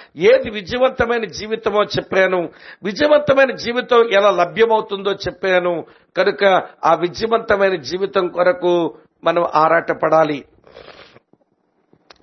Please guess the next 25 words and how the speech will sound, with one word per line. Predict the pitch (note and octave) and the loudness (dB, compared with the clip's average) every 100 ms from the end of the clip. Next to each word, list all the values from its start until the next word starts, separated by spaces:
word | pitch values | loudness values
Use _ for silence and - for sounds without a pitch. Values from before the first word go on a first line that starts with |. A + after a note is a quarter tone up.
| F3+ | 0
మేము | F#3+ D#3 | 0 -2
సేవ | - G3+ A3+ | -2 2 2
ప్రారంభించే | A3 A3 A3+ A3 A3 G#3 | 2 4 4 2 -4 -8
తొలి | G#3 A#3+ B3 | -4 -2 2
రోజుల్లో | A3+ A3+ A3 A3 G#3 - - - | 2 2 0 0 0 -2 -6 -2
ఒక | F3+ F#3+ | 0 2
పాట | G3 G#3 F#3 | 2 2 0
పాడుకునే | F#3 G3+ G3+ G3 G3 | 2 2 0 -2 0
వాళ్ళం | F#3+ F3+ F3 | 2 0 -2
కొంచెం | F#3 D#3+ - E3+ | -6 -12 -8 -6
ఎక్కువగా. | E3 - F3+ E3 E3+ - - _ _ - | -6 -4 -2 2 0 -2 -16 _ _ -8
ఈ | F3+ | -4
మధ్య | G3+ F#3 G#3+ G3+ | -2 0 2 2
పాట | G3 G#3+ | 2 2
ఎవరికీ | A3 A3 G3+ | 2 2 0
తెలియడం | G#3 G3+ G3+ G3+ G3+ | 0 0 2 2 2
లేదు | F#3+ F3+ | 2 2
గాని, | F3+ F3+ F3+ F3+ C#3 - _ E3 | 2 2 2 0 -4 -12 _ 2
"ఓహో | A3+ G#3+ B3 C4 - | 4 6 4 4 2
క్రైస్తవుడా, | A3+ - - A3 G3+ F#3+ F#3 D#3+ - _ C3+ | 0 0 -4 -2 2 2 2 0 -8 _ -10
జయ | C3 G3+ | -2 -2
జీవితమేది, | A3+ E3+ A#3 A3+ A3+ G3 G3 F3+ F3 E3+ D3 - _ _ | -2 -8 -4 -4 -2 0 2 2 4 2 0 -8 _ _
జల్లించెను | C3 G#3+ C4+ D4+ C4 G3+ A3+ G3+ | -2 0 0 -2 -4 0 0 0
సాతాను | - F3+ G3 G3 G#3 A#3 A3+ | 0 2 2 4 2 4 2
నిన్ను, | G#3 G3 G3 F#3 E3 | 0 -6 -4 -4 -4